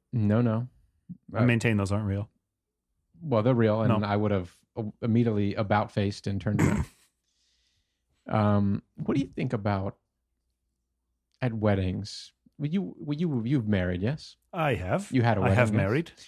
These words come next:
Speaker 1: What did you wear?
Speaker 2: I wore, uh, a nice little blue, uh, suit jacket or sport coat, I guess. Uh, tie, khaki slacks.
Speaker 1: Oh, so you
Speaker 2: Nice
Speaker 1: went, you went
Speaker 2: shoes.
Speaker 1: with khakis. Wow.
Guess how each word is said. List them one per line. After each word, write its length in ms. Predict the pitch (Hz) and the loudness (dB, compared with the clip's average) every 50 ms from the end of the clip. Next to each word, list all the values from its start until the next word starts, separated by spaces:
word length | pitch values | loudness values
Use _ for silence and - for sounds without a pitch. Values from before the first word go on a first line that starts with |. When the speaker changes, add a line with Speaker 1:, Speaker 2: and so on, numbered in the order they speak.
| - _ | -14 _
Speaker 1:
What 120 | - 196 196 | -2 0 0
did 100 | 165 139 | 2 2
you 60 | 135 | 2
wear? 400 | 107 104 101 98 - - 139 - _ _ _ _ _ _ _ _ _ _ - | 2 2 2 2 0 -2 -8 -14 _ _ _ _ _ _ _ _ _ _ -4
Speaker 2:
I 100 | 113 110 | -2 -2
wore, 400 | 107 104 113 117 117 120 120 113 | 0 0 0 2 2 2 0 0
uh, 440 | 110 101 101 98 98 98 95 98 98 - _ _ - | -2 -2 -2 -2 -2 -2 -4 -6 -8 -10 _ _ -10
a 60 | - 110 | -6 -4
nice 240 | 120 123 117 - | -4 -4 -4 -6
little 80 | 123 120 110 | -6 -6 -4
blue, 380 | 104 127 135 139 135 135 131 131 - _ _ _ _ _ _ _ _ _ _ _ _ _ _ _ _ _ _ - | -2 0 0 0 0 0 -2 -4 -8 _ _ _ _ _ _ _ _ _ _ _ _ _ _ _ _ _ _ -4
uh, 240 | 120 113 110 110 110 | -4 -2 -2 -2 -4
suit 240 | - - 170 160 - | -4 -6 -8 -8 -6
jacket 360 | - 156 156 151 165 - - | -6 -6 -6 -6 -8 -8 -6
or 160 | 120 110 98 95 | -4 -4 -4 -6
sport 280 | - - - 147 143 143 | -10 -6 -4 -4 -4 -2
coat, 160 | - 151 147 135 | -2 -2 -2 0
I 100 | 139 135 | -2 -2
guess. 440 | 127 139 147 151 - - - - _ _ _ _ _ _ _ _ _ _ - - | -2 -4 -4 -4 -8 -14 -18 -20 _ _ _ _ _ _ _ _ _ _ -10 -6
Uh, 220 | 92 87 85 85 - | -4 -4 -4 -6 -4
tie, 420 | - 127 131 139 143 147 151 151 - - _ _ _ _ _ _ - | -2 -2 0 0 0 -2 -4 -6 -12 -20 _ _ _ _ _ _ -12
khaki 200 | - 101 92 95 | -10 -8 -8 -8
slacks. 640 | - - 127 127 135 131 - - - - - _ _ _ _ _ _ _ _ _ _ _ _ _ _ _ _ _ - | -6 -4 -2 -4 -4 -6 -10 -14 -14 -14 -18 _ _ _ _ _ _ _ _ _ _ _ _ _ _ _ _ _ -6
Speaker 1:
Oh, 20 | 123 | -4
so 120 | - 123 | 0 0
you 40 | 107 | 0
Speaker 2:
Nice 160 | 107 107 - | 0 0 0
Speaker 1:
went, 120 | - 127 123 | 0 2 2
you 60 | 127 | 2
went 100 | 127 113 | 2 0
Speaker 2:
shoes. 20 | |
Speaker 1:
with 100 | 101 104 | -2 -4
khakis. 420 | - - 135 135 131 - - - - | -6 -6 -6 -6 -6 -10 -14 -14 -12
Wow. 260 | - - - - 156 | -10 -10 -10 -10 -12